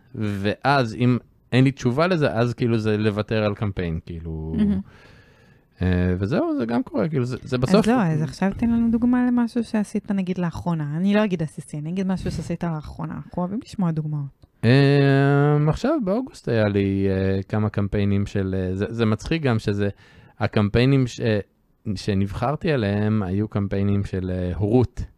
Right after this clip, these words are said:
Speaker 2: <laughs>
Speaker 1: וזה היה מצחיק, היה קמפיין עם, אה, שקיות, אה,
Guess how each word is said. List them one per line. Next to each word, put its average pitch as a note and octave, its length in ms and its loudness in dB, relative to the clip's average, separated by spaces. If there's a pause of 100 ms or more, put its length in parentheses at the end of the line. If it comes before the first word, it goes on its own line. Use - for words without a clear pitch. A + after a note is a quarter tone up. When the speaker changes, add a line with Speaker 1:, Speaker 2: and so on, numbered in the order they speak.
(220)
Speaker 2:
<laughs> E3 560 -2
Speaker 1:
וזה G2+ 160 0
היה G2+ 80 2
מצחיק, G2+ 320 0
היה F#2+ 120 0
קמפיין G2 340 0
עם, G2 180 0
אה, F#2+ 60 0 (520)
שקיות, F#2+ 680 -4
אה, G#2 60 0